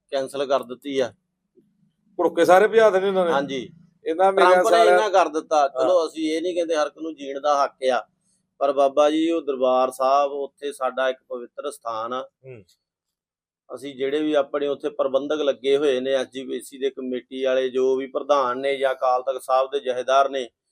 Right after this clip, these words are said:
Speaker 1: ਜੇ ਉਹਨਾਂ ਤੱਕ ਗੱਲ ਨਹੀਂ ਵੀ ਪਹੁੰਚੀ ਤੇ ਉਹ ਇਸ ਮਸਲੇ ਤੇ ਵੀ ਕਹਿਣ। ਬਾਕੀ ਨਹੀਂ ਤਾਂ ਬਾਬਾ ਜੀ ਫੌਜਾਂ ਨੇ ਤਾਂ ਆਪਣੇ ਐਕਸ਼ਨ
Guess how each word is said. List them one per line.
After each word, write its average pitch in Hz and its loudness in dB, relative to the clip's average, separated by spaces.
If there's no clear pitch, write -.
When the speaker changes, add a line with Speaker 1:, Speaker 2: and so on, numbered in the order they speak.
Speaker 1:
ਜੇ 123 -8
ਉਹਨਾਂ 143 -8
ਤੱਕ 147 -4
ਗੱਲ 135 -2
ਨਹੀਂ 127 -4
ਵੀ 156 -4
ਪਹੁੰਚੀ 135 -8
ਤੇ 151 -8
ਉਹ 147 -2
ਇਸ 135 0
ਮਸਲੇ 127 -4
ਤੇ 135 -4
ਵੀ 135 -10
ਕਹਿਣ। 160 -10
ਬਾਕੀ 135 -4
ਨਹੀਂ 151 -4
ਤਾਂ 156 -2
ਬਾਬਾ 147 2
ਜੀ 170 -2
ਫੌਜਾਂ 127 -2
ਨੇ 143 -2
ਤਾਂ 143 0
ਆਪਣੇ 139 0
ਐਕਸ਼ਨ 139 -4